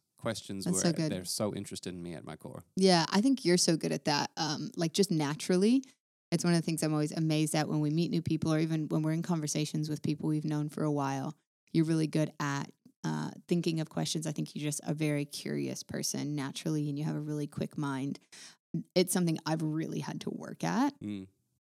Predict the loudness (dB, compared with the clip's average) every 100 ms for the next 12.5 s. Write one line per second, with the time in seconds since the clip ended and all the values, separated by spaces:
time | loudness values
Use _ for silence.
0 | _ _ -6 -4 -2 -2 -2 -2 0 -2
1 | -2 -4 -2 -2 -2 -2 -2 -4 -2 -2
2 | 0 -2 0 0 0 -2 -2 -2 0 0
3 | 0 0 0 2 0 2 2 4 2 2
4 | 0 0 -2 -2 -6 -6 -4 -6 -4 -6
5 | -4 -2 -2 -2 -6 -8 -8 -8 -6 -2
6 | -2 0 2 2 0 0 0 0 -4 -4
7 | 0 2 4 2 -2 -4 -10 -2 -2 -2
8 | -6 -2 -2 -2 -4 -4 -2 0 2 4
9 | 4 4 4 6 6 4 6 4 4 2
10 | 2 0 0 6 10 10 10 6 4 -2
11 | -10 -4 0 2 2 2 6 6 8 8
12 | 8 8 4 6 2